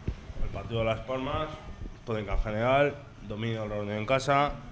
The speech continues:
empieza el partido muy bien, nos ponemos uno, nos vamos uno cero al descanso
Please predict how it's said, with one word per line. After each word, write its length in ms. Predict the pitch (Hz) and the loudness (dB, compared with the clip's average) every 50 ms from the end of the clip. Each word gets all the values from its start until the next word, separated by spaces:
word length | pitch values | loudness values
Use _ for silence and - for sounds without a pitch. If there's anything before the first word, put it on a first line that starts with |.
| - 113 | -10 -8
empieza 280 | 104 98 107 101 104 107 | -4 -2 -2 0 2 0
el 60 | 101 | 2
partido 340 | 110 107 107 104 123 117 110 | 4 2 2 2 2 0 2
muy 180 | 107 107 110 | 2 2 2
bien, 320 | 127 147 156 156 156 156 - - - - - - - - - - - - - | 4 4 4 4 4 2 -2 -6 -10 -14 -16 -18 -18 -18 -16 -16 -14 -8 -2
nos 140 | - 110 110 | -2 -2 0
ponemos 420 | - - 110 110 110 110 104 - - | 2 4 6 8 10 8 8 8 6
uno, 160 | 113 107 107 | 6 6 6
nos 160 | 107 107 104 | 6 6 6
vamos 240 | 107 110 110 101 107 | 6 6 6 6 4
uno 140 | 110 104 101 | 4 4 4
cero 140 | - - 107 | 4 4 6
al 60 | 110 | 6
descanso 640 | 117 117 - 160 160 156 147 175 175 175 175 175 | 6 8 10 10 10 10 12 12 12 12 12 10